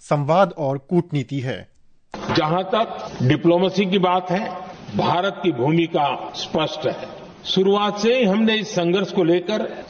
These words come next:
Speaker 2: अपनी गहरी चिंता व्यक्त की है। भारत ने नागरिकों, एनर्जी और ट्रांसपोर्ट से जुड़े इंफ्रास्ट्रक्चर पर हमलों का विरोध किया है।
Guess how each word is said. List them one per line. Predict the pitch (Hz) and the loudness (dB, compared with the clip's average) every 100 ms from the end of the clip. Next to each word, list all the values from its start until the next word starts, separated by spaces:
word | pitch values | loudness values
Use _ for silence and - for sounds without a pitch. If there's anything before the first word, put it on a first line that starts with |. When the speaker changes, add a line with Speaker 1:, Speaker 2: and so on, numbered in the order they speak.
| - | -4
Speaker 2:
अपनी | 165 180 190 | 0 2 2
गहरी | 151 131 143 170 214 | 2 -2 2 2 2
चिंता | 180 165 165 156 147 | 0 2 2 2 -2
व्यक्त | 131 147 - | 0 -4 -4
की | 123 - 117 | -6 -2 -2
है। | - 90 92 - - - 98 | -2 -6 -8 -14 -16 -6 -2
भारत | 175 151 175 175 180 | 0 2 2 0 -2
ने | 202 208 - - - - | -2 -2 -8 -10 -10 -4
नागरिकों, | 127 135 151 170 185 196 202 - - - - - | 0 0 0 0 0 -2 -2 -6 -12 -16 -16 -6
एनर्जी | 139 170 190 175 175 208 214 - - - - | -2 0 0 0 -2 -2 -4 -10 -14 -12 -2
और | 170 180 - | 0 0 -2
ट्रांसपोर्ट | 202 202 - 262 254 | 0 0 2 2 4
से | 233 | 2
जुड़े | 170 175 190 | 4 4 4
इंफ्रास्ट्रक्चर | 180 156 170 170 165 190 | 2 2 0 0 -2 0
पर | 175 165 147 | 0 0 0
हमलों | 143 160 165 | 2 2 2
का | 147 123 - - | 0 0 -2 -4
विरोध | 113 151 170 170 175 | 0 4 4 4 0
किया | 156 113 98 | -2 0 -2
है। | 95 - | -4 -8